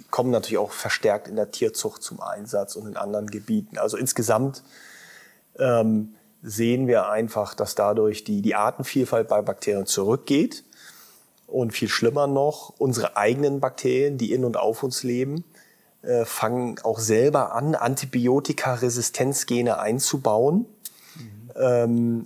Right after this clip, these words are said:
Speaker 1: ob das jetzt gut oder schlecht ist, weiß man nicht. Trotzdem ist es erstmal natürlich erschreckend zu sehen,
Speaker 2: Mhm.
Speaker 1: dass wir aktiv dadurch auch das Genmaterial verändern, unseres Mikrobioms. Und, ähm,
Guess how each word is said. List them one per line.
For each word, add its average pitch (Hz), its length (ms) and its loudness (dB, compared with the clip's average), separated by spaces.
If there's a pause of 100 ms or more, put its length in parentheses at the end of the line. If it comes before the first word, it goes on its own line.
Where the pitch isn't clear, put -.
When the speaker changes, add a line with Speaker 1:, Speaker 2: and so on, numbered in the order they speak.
Speaker 1:
ob 123 200 -2
das 127 160 2
jetzt 117 200 -2
gut 139 200 -2
oder - 180 0
schlecht - 400 0
ist, - 400 -4
weiß 107 340 0
man 131 180 0
nicht. 160 240 0
Trotzdem 120 340 -2
ist 120 100 0
es 117 140 -4
erstmal 117 380 0
natürlich 110 440 0
erschreckend 117 480 -2
zu 117 140 -2
sehen, 120 460 2 (240)
Speaker 2:
Mhm. 107 140 -14
Speaker 1:
dass - 220 0
wir 120 200 2
aktiv - 460 -4
dadurch 120 420 2
auch 110 180 0
das 131 200 0
Genmaterial 120 840 0
verändern, 139 720 0 (420)
unseres 135 440 -2
Mikrobioms. 131 1000 -2 (800)
Und, 123 640 0
ähm, 117 520 0